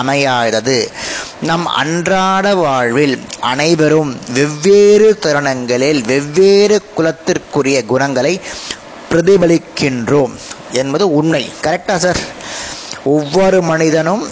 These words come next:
எல்லா குணங்களும் அடைஞ்சிருக்கான். எந்த குணம் ஜாஸ்தியா இருக்கோ அதை பொறுத்தே அவனுடைய குலம் வரையறுக்கப்படுகிறது. இப்போ இந்த புரிஞ்சுன்னு ரிப்பேர் நினைக்கல, நாலு வர்ணங்கள்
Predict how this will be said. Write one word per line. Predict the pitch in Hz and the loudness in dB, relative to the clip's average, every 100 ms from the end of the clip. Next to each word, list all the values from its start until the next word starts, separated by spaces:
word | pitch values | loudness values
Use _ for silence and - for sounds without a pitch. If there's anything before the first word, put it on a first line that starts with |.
| - | -6
எல்லா | 127 135 160 170 160 | -2 0 2 2 0
குணங்களும் | 139 131 165 190 190 196 208 214 214 | 0 0 0 0 0 0 0 0 0
அடைஞ்சிருக்கான். | 147 135 139 147 147 135 - 139 165 214 131 | -2 0 0 0 0 0 -2 -2 -2 -2 -2
எந்த | 131 151 196 214 226 | -2 -2 -2 0 -2
குணம் | 175 170 180 185 156 | 0 -2 0 -2 -2
ஜாஸ்தியா | 123 135 170 - - 196 165 143 | -2 0 -2 -2 -2 0 0 0
இருக்கோ | 139 - | -2 -2
அதை | 247 - - 131 135 135 - | -4 -2 -2 0 0 -2 -4
பொறுத்தே | 139 151 170 165 - - 175 220 | 0 2 2 -2 -6 0 2 4
அவனுடைய | 262 143 143 147 131 127 | 2 0 -2 0 -2 -2
குலம் | - 135 165 151 | -2 -2 0 0
வரையறுக்கப்படுகிறது. | 127 139 131 127 147 127 123 123 117 110 - - - - - | 0 0 0 -2 -4 -4 -2 0 0 -2 -6 -10 -12 -12 -6
இப்போ | 120 113 123 | -4 -2 -2
இந்த | 123 110 - - | -2 -4 -6 -2
புரிஞ்சுன்னு | 185 202 208 180 | 0 0 0 0
ரிப்பேர் | 165 - 185 175 | -2 0 0 0
நினைக்கல, | 160 151 170 175 | -2 -2 -4 -4
நாலு | 143 135 160 165 143 | -2 -2 0 0 0
வர்ணங்கள் | 139 151 156 160 202 | -2 -2 -4 -2 -4